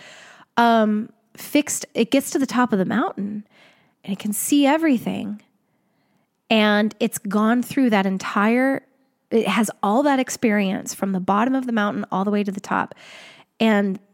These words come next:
the air is still. And there's just this knowing. It's like, what happens when you get to the top of the mountain?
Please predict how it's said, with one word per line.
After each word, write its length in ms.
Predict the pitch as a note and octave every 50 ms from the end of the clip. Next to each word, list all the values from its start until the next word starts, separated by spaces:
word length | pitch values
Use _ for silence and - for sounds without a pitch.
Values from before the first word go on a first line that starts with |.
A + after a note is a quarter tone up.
| _ _
the 180 | - - -
air 140 | G#3 G#3 G#3
is 120 | G#3+ G#3 G#3
still. 720 | - - - - - G3+ F#3+ F3+ F3 E3+ E3 F3+ F#3 F#3 _ _ _ _ _ _ _ _ _ _ _ _ _ _ _ _ _ _ _ _ _ _ _ _ _ _ _ _
And 160 | A#3 A3 A3+
there's 220 | A3+ G#3+ G#3+ G3+ -
just 300 | - A#3 A3 G#3 - -
this 200 | A#3+ G#3+ - -
knowing. 760 | G#3+ G3+ G3+ G3+ G3+ G3 F#3+ F#3+ F#3+ F#3 G#3+ G#3+ G#3 G3 G#3 -
It's 120 | A#3 -
like, 200 | C4 - - -
what 220 | G#3+ G#3+ D4+ F#4+
happens 500 | - - - - D#4 D#4+ - E4 C#4+ A3+
when 140 | A3 G#3+ G#3+
you 100 | G#3 G3+
get 220 | F#3+ G3 G#3 - -
to 100 | - _
the 60 | F#3
top 280 | - - - G3+ G3+
of 100 | - F#3+
the 80 | F#3 F#3
mountain? 500 | F#3 F#3+ G#3+ G#3+ - - - - - -